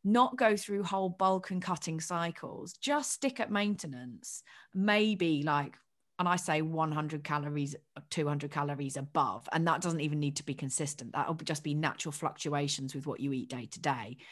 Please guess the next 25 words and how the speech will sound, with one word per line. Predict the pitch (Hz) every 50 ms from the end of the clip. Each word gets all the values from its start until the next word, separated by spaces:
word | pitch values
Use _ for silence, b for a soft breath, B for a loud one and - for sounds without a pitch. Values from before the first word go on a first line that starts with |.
| B B B B B -
and | 170 165 160 156
just | 151 175 151 147 - - -
train | - - - - - 190 175 170 170 175 175 180 185 180 156 165 165
really | 170 175 170 170 165 160 156
bloody | 156 151 170 160 156 151 139 135 143
hard. | 143 147 160 143 127 107 107 107 - 151 147 - B B B B B B B _ -
A, | 208 208
you're | 208 233 226 214
gonna | 202 208 190 180
get | 170 - 160 - -
stronger, | - - - 156 147 151 143 - 127 135 135 143 170 - -
you're | 165 165 165 156
gonna | - 175 180 185
build | 180 196 180 175 175 165 -
more | 156 151
muscle, | 160 147 147 147 - 143 135 139 139 139
you're | 135 156 160
gonna | 160 185 170 165 160
love | 160 165 170 175 180 190 190 185
your | 180 170
training, | 170 - 165 151 147 147 143 135 127 135 143 143 147
you're | 151 170 170 175
gonna | 160 160 165 160 147
feel | 147 - - 196 180 190 185 175
great, | 160 156 143 127 131 139 147 160 -